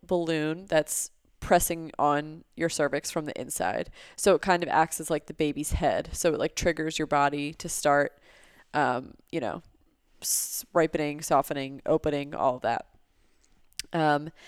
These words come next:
and they also put Cytotec up there as well, which is a very common drug used in inductions to, um, I believe it's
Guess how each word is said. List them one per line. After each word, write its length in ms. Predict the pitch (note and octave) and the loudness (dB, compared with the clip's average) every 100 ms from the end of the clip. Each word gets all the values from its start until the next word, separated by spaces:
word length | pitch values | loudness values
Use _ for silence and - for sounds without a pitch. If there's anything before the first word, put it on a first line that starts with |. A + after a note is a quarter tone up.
| - - | -20 -2
and 120 | F3+ | 2
they 100 | E3+ E3 | 2 6
also 340 | F3+ F3+ - | 6 6 4
put 260 | E3+ - E3 | 2 2 -2
Cytotec 680 | - E3 D3 D#3 D#3+ - - - | 2 2 2 0 -2 -4 -8 -4
up 160 | - E3 | -2 0
there 160 | D#3 D3 | 0 0
as 200 | E3 D#3+ | -2 -2
well, 480 | E3 C#3+ E3+ F#3 F#3+ | 0 4 2 0 -6
which 360 | F3 F3 - - | -2 -2 -2 -6
is 140 | E3+ | -2
a 80 | E3+ | -2
very 320 | D#3 D#3+ D3+ | 0 0 0
common 420 | D#3 - D#3 D#3 D#3 | -2 -2 -2 -4 -6
drug 360 | D#3+ D3 D3+ | 0 0 0
used 320 | E3+ D#3 D3+ - | -6 -8 -8 -6
in 140 | D3+ | -8
inductions 800 | D3+ D#3+ D#3+ - E3+ E3 F3+ - _ - - - - | -6 -4 -4 -4 -10 -10 -12 -14 _ -20 -20 -20 -4
to, 580 | - F#3 D#3+ D#3 D#3+ D#3 | 0 2 4 2 0 2
um, 400 | D#3+ D3 C#3 C#3+ _ - | 4 4 2 -4 _ 0
I 60 | |
believe 280 | F3 F3 G#3+ | 2 4 2
it's 120 | C4 | 0